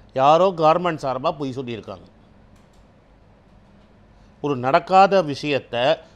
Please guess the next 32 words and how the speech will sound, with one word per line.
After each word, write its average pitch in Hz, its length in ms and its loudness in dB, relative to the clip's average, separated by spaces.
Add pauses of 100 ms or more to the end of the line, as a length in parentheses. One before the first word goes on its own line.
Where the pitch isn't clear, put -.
சுப்ரீம் 180 440 -6
கோர்ட்ல 160 340 -4
நடந்த 156 380 -4
மாதிரி 156 280 -4
எழுதியிருக்காங்க. 117 560 -6 (340)
கரெக்டு 151 240 -10
தானே 156 160 -8
நான் 139 140 -8
சொல்லுது? 123 400 -12 (440)
வந்தது 139 320 -4
இல்ல 139 160 -4
ஜட்ஜ்மெண்ட்டு. 120 680 -10 (440)
சி 170 260 -4
ஏ 165 120 2
ஜிக்கு 139 220 -6
முன்னாடி 143 300 -4
அந்த 135 180 -4
ப-, 131 200 -2
டாக்குமெண்ட்லாம் 131 680 -2
கொடுத்துருக்கோம், 113 600 -10 (380)
சி 175 220 -10
ஏ 165 120 -2
ஜி 151 140 -6
ரிப்போர்ட் 156 480 -6
போட்டு 127 240 -8
அந்த 143 140 -8
ரிப்போர்ட் 135 360 -10
பி 147 220 -8
ஏ 156 80 -4
சி 135 240 -10
கமிட்டிக்கு 123 460 -12
வந்துருச்சு, 107 540 -14